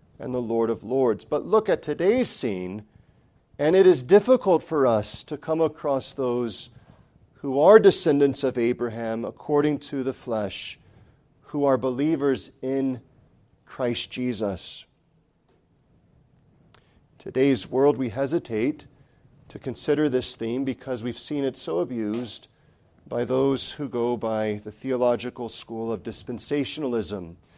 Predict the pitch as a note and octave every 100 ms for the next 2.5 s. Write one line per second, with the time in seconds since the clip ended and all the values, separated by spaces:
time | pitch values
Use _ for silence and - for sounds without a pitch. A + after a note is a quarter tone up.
0 | _ _ _ - C3+ C3+ C3+ C3 C3 B2+
1 | A2+ C3+ E3+ E3+ C#3 - - C3+ C3 B2
2 | - A#2+ A2 G2+ G2